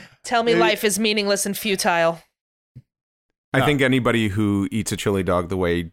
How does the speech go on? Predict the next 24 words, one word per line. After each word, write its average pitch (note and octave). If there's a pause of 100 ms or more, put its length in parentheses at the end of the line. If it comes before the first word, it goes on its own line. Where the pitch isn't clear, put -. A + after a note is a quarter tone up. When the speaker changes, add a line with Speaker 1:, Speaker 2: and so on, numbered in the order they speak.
(120)
Speaker 3:
Jack E2+
does, A2 (140)
uh, E2+
doesn't G2
have F#2+
the F#2+
insight A#2 (720)
into, C3
Speaker 2:
<laughs> -
Right, C3+
right, A2
right. G#3
Speaker 3:
<laughs> -
into F3
the C#3+
human C3+
existence D3 (840)
the C3
way C3+
this, C3
this C#3
chorus, C3
Speaker 1:
<laughs> -
Speaker 3:
uh, G#2+